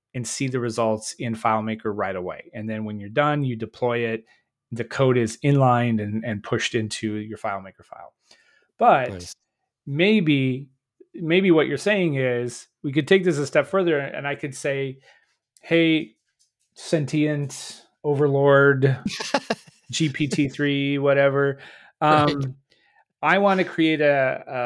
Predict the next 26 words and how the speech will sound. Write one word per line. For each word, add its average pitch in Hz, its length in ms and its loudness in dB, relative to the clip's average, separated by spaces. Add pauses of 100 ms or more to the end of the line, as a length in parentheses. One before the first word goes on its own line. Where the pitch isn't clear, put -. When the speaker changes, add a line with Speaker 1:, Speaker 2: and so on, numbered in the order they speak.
(220)
Speaker 1:
a - 20 -8
widget 139 640 -2
for 135 260 0
my 127 180 -2
FileMaker 127 580 0
app 110 320 0
that 117 640 -4 (440)
will 127 240 2
load 139 300 4
data 139 360 4
from 117 280 -2
FileMaker 131 760 0 (340)
into 143 800 0
the 117 340 0
C 135 280 -4
three 127 260 -2
charting 131 640 2
library 127 800 2 (180)
and 120 160 -4
display 123 540 0
it - 400 0 (280)
in 135 200 4
this 120 280 0
web 107 220 2
viewer 107 320 4
named 107 640 -2